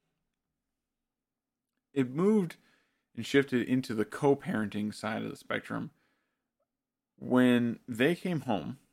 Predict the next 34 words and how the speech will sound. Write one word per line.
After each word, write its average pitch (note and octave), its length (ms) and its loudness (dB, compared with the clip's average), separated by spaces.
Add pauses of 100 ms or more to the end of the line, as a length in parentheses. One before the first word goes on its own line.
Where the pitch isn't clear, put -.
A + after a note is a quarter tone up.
(280)
and G#2 280 -4
my G#2+ 80 -4
spouse A#2+ 280 -2
and B2+ 100 -2
I A#2+ 160 -2
sat A#2 280 2
outside A#2 500 0
together A#2 360 -2
and G2+ 80 -6
we G#2+ 100 -4
discussed - 500 -10 (140)
what G#2 180 -14
happened C3 340 -4
while B2+ 100 -4
she - 140 -10
was B2 120 -6
gone, A#2 380 -8 (1200)
and G2+ 480 -2
we G#2+ 160 2
made G#2 220 0
a G2+ 60 -2
course - 460 -4
of G#2 80 -8
action A2 600 -4 (240)
and C#2+ 140 -16
actions - 720 -14
to - 120 -16
move G#2+ 260 -4
forward G2+ 680 -4 (520)
with - 480 -6
and C#2+ 480 -10 (1000)
follow G#2 400 2
through G2 400 -4
on C#2 320 -4